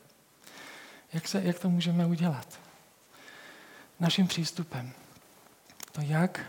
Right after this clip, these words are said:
my přistupujeme k Božímu slovu. A o jakém přístupu já tady mluvím? Jaké mám na mysli?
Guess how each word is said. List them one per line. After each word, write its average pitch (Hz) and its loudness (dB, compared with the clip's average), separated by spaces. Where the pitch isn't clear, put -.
my 151 0
přistupujeme 139 -4
k 147 -16
Božímu 135 -4
slovu. 139 -10
A - -16
o 151 0
jakém 208 4
přístupu - -2
já 185 6
tady 185 4
mluvím? 160 4
Jaké 160 0
mám 175 6
na 151 4
mysli? 156 0